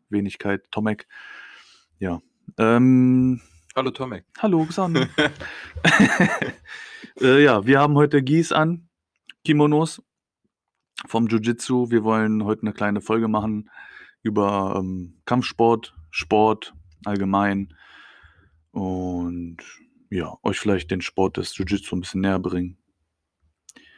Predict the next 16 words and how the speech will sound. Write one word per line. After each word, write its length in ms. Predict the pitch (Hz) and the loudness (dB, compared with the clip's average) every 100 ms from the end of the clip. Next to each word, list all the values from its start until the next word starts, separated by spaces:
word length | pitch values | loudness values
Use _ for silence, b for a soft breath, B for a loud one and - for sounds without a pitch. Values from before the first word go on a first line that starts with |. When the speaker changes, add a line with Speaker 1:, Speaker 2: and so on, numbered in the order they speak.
| b b b b - | b b b b -6
Speaker 1:
weil 140 | 90 | -2
er 80 | - | -2
immer 180 | 95 90 | -2 -2
noch, 380 | 90 - - - | -2 -6 -14 -8
ähm, 380 | 87 85 _ - | -6 -8 _ -6
ziemlicher 320 | 98 90 92 | -4 -2 -2
Nischensport 580 | 95 - - - 87 - | -2 -4 -6 -2 -2 -4
ist, 200 | 92 - | -8 -4
sehr 120 | 95 | -4
unbekannt. 600 | 90 90 87 85 85 - _ _ - - - - _ B B B B B B B _ _ _ | -2 -4 -4 -6 -8 -18 _ _ -20 -20 -20 -20 _ B B B B B B B _ _ _
Und 200 | - 80 | -10 -6
Speaker 2:
Aber 140 | - - | -2 -2
es 80 | |
Speaker 1:
ja. 60 | 107 | 0
Speaker 2:
wird 120 | 139 | -2
mehr. 240 | 147 104 | -2 -4